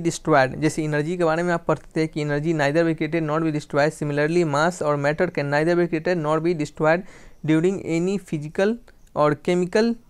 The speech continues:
चेंज, ठीक है, during किसी फिजिकल और केमिकल चेंज के समय, ठीक है।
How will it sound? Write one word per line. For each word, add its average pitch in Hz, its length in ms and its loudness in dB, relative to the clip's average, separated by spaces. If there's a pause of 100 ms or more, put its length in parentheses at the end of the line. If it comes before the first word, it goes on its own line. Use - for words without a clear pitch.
चेंज, 139 320 -2 (300)
ठीक 190 140 -4
है, 233 140 -4
during 156 280 -2
किसी 180 280 -4
फिजिकल 175 320 -4
और 175 120 4
केमिकल 156 360 -2
चेंज 151 260 -2
के 147 100 -6
समय, 131 200 -2
ठीक 175 180 -6
है। 190 80 -4